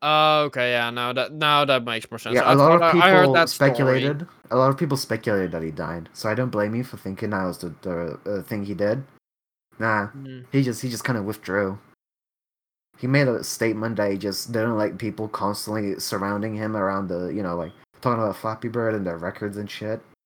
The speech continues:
Speaker 2: So he was like, "Nah." And that's it. Like, the guy, like, I, I literally, like, did some research about the dude, like, I think, like, last year.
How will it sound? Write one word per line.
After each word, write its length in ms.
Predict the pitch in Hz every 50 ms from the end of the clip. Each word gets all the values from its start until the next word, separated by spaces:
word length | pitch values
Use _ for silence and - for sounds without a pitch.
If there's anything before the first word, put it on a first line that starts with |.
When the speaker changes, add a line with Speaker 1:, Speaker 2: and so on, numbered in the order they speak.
| _ _ _ _
Speaker 2:
So 100 | - - 135
he 40 |
was 100 | 135 127
like, 140 | 113 107 - - _ _ _ _ _ -
"Nah." 260 | 92 95 95 92 92 - _ _ _ _ _ _ _ _ _ _ _ _ _ _ _
And 100 | 101 95
that's 200 | 101 98 - -
it. 160 | 147 - - - _ _ _ _ _ _ _ _ _ _ _ _ _ _ _ _ _ _ _ -
Like, 140 | 120 117 -
the 60 | 131
guy, 300 | 107 127 131 175 175 143
like, 240 | 120 110 101 - -
I, 220 | 107 127 151 170 - - -
I 120 | 113 131
literally, 400 | 135 127 143 143 139 - 185 160
like, 300 | 127 117 110 101 113 120
did 180 | 113 131 123 -
some 180 | - 143 120
research 300 | 104 104 110 - 135 110 101
about 260 | 92 87 87 87 -
the 80 | - 87
dude, 280 | 82 98 101 104 95
like, 240 | 92 85 87 - - - -
I 60 | 98
think, 140 | 101 101 95
like, 120 | 85 - -
last 300 | 80 90 92 95 - -
year. 240 | 95 87 92 120